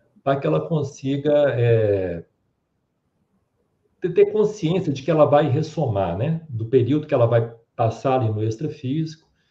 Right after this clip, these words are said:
é, talvez aí passar por uma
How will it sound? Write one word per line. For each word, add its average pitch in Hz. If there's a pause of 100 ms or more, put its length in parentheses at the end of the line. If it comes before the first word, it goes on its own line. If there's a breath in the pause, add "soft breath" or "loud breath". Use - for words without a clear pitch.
(300)
é, 104 (120)
talvez 120
aí 123
passar 120
por 117
uma 104